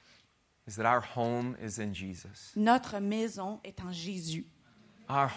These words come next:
Speaker 1: home is in Jesus.
Speaker 2: Notre maison est en Jésus.
Speaker 1: When we feel lost,
Speaker 2: Quand on se sent perdu,
Speaker 1: we can always be found with Jesus.
Speaker 2: on peut toujours être, euh, euh, on peut toujours être retrouvé avec Jésus.
Speaker 1: We have a good shepherd who is here for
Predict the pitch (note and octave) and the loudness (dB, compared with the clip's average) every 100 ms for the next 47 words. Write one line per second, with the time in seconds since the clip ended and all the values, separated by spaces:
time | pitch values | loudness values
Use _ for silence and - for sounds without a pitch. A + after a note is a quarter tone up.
0 | B2+ B2+ B2 B2 A2+ G#2+ A2 G#2+ A2 G2 | 2 4 4 2 0 -2 -2 -2 -4 -4
1 | F2+ - - F#3+ A3 G3+ F#3 G#3+ C4+ A#3 | -6 -12 2 8 8 8 6 10 10 10
2 | A3+ - - E3+ E3+ F3 E3 D#3+ F3 - | 8 8 0 -6 -2 -2 -2 -2 -4 -2
3 | C3 C3+ C3 B2+ D#3 D3 B2+ B2 C3+ C#3+ | 2 4 4 4 4 6 10 10 10 6
4 | - - A3+ G#3+ G#3+ G3 G#3 F3+ - - | -6 0 10 10 10 4 0 0 0 -2
5 | F#3 - A#3+ B3+ B3+ C#3 C3+ C3 - B2 | -2 4 8 8 8 4 4 2 6 8
6 | B2+ B2+ A#2 A#2 A#2+ A2+ G#2 G#2 G#2 G2+ | 8 6 4 0 0 2 2 0 -6 -6
7 | - - - - - F#3 A3 G#3+ B3+ A#3 | -8 -10 -12 -14 -12 -8 -8 2 8 12
8 | B3+ A3+ G#3+ F#3+ - F#3 E3+ E3+ E3+ - | 12 12 12 2 -2 -4 -4 -4 -10 -18
9 | - _ - - - - - F3+ - G3 | -20 _ -10 -8 -8 -10 -12 -4 -2 0
10 | - G#3 G#3 G#3 - B3 - A3+ G3+ F#3+ | 0 6 6 4 0 2 2 0 4 6
11 | G3+ G3+ F3 F3 F3+ E3+ E3+ F3+ - - | 8 6 4 0 0 0 -2 -6 -8 -10
12 | - C3+ C3+ A#2 A2 C3 A#2 - B2+ A2+ | 0 4 6 4 4 4 4 4 4 4
13 | A#2+ A2 A#2+ G#2+ - G#2 - - - | 0 0 -2 0 -2 -6 -8 -8 -12